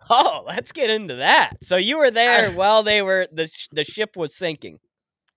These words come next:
Speaker 2: Yes. Yes, we were there while the ship was sinking. Like,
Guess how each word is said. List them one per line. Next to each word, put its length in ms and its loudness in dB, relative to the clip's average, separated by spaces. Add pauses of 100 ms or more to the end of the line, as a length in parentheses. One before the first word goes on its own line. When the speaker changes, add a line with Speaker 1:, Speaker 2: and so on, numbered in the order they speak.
(120)
Speaker 2:
Yes. 400 -14 (720)
Yes, 240 -16
we 140 -14
were 140 -10
there 200 -6
while 200 -8
the 40 -16
ship 300 -14
was 140 -18
sinking. 360 -20
Like, 280 -14